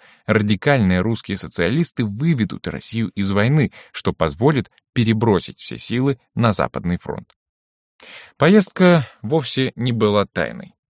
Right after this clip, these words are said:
Напротив, русские эмигранты запросили мнение левых партий других стран. Видные социалисты из Швейцарии, Франции, Швеции, Норвегии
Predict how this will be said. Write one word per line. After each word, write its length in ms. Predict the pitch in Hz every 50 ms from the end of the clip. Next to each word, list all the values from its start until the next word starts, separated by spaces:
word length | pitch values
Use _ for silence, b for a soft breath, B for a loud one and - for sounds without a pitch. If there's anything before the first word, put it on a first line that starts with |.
| _ -
Напротив, 440 | - 180 185 175 127 - - - -
русские 420 | 135 143 - - 113 110 113 - 113
эмигранты 560 | 113 120 123 - 151 185 196 180 - - 107
запросили 520 | 95 95 - 95 98 - - 165 160 131
мнение 540 | 110 107 110 127 143 135 127 123 120 113 - -
левых 480 | 98 101 104 120 131 123 107 98 - _ -
партий 360 | 110 120 117 110 - 101 92
других 360 | 90 92 92 80 90 90 -
стран. 400 | - - 87 73 60 50 - - _ _ _ _ _ b b b b b b b b b
Видные 360 | - 180 220 190 180 170 156 143
социалисты 720 | - 131 117 - 139 131 135 156 165 - - - 120 -
из 200 | - 113 - -
Швейцарии, 760 | - 95 85 73 - - 143 156 160 156 143 139 131 117 101
Франции, 840 | - - - - 107 123 127 120 110 - - 107 104 101 101 92
Швеции, 800 | - - - - 90 87 101 117 123 113 - - - 107 101 101
Норвегии 680 | 92 90 85 87 85 104 151 170 151 135 139 131 113